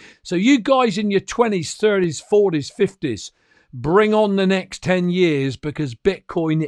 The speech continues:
is the best revolution the world has ever seen. Okay,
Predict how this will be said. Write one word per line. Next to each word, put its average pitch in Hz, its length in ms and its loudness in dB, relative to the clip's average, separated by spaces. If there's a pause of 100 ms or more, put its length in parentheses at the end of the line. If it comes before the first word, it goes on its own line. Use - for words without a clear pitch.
is 156 500 -2 (280)
the 143 120 -4
best 160 300 -4
revolution 143 640 0
the 131 100 -2
world 123 260 0
has 120 160 -4 (180)
ever 131 220 -4
seen. 117 400 -6 (1300)
Okay, 156 340 -2